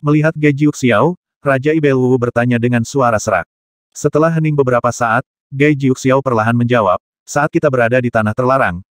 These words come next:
Tuan Ruo pernah berkata bahwa penguasa satu langkah akan abadi. Sampai batas tertentu, mereka adalah dewa, abadi dan abadi. Tentu saja,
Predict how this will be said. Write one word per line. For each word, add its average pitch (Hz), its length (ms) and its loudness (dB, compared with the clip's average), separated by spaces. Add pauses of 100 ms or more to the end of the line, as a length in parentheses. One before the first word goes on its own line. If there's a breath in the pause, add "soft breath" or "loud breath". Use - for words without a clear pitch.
Tuan 139 240 0
Ruo 135 240 0
pernah 117 220 -2
berkata 110 340 -2
bahwa 107 240 -2
penguasa 120 480 -2
satu 127 240 -2
langkah 123 400 -2
akan 113 320 -4
abadi. 85 400 -2 (560)
Sampai 160 400 -2
batas 139 240 0
tertentu, 131 640 0 (240)
mereka 139 400 0
adalah 127 160 2
dewa, 98 320 0 (240)
abadi 139 480 -2
dan 113 160 -2
abadi. 95 480 -4 (240)
Tentu 151 240 -2
saja, 127 480 -2